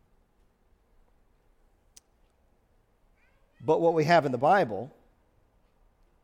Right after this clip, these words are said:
what Keller refers to as an ignorable form, and he doesn't mean that in a negative way, is the truth of what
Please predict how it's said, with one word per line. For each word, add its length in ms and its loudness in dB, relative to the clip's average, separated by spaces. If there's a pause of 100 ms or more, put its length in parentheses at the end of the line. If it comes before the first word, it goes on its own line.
(640)
what 180 -16
Keller 240 -6
refers 360 -6
to 140 -10
as 140 -10
an 60 -12
ignorable 640 -6
form, 300 -8
and 40 -10
he 40 -10
doesn't 240 -8
mean 120 -8
that 140 -8
in 60 -16
a 20 -14
negative 440 -10
way, 320 -14 (1700)
is 400 -4 (960)
the 80 -4
truth 480 -10
of 160 -4
what 280 -6